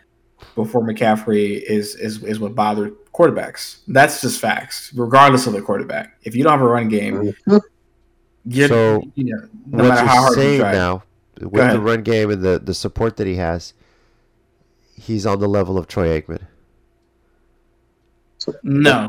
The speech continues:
Speaker 3: 'Cause
Speaker 1: He's
Speaker 3: your
Speaker 1: better than
Speaker 3: argument
Speaker 1: Troy
Speaker 3: has always
Speaker 1: Aikman.
Speaker 3: been about Troy Aikman, and, you know, overrated he was. Yes, he, the touchdown interception ratio wasn't the best, but because he had Emmitt Smith in
Speaker 2: Mm-hmm.
Speaker 3: that offensive line,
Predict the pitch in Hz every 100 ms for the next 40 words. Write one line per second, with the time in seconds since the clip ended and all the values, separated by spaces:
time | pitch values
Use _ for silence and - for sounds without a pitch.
0 | - - 139 120 131 165 185 190 196 175
1 | 147 165 180 156 175 160 147 156 147 131
2 | 117 104 107 107 98 113 113 117 123 120
3 | 107 110 101 98 92 104 101 - 101 -
4 | 101 - _ - 117 107 107 101 98 92
5 | 107 92 104 104 95 101 98 92 90 82
6 | 104 92 - - 90 - 92 113 92 101
7 | 95 90 - 110 135 - 107 113 113 104
8 | 98 95 107 107 - 101 104 98 92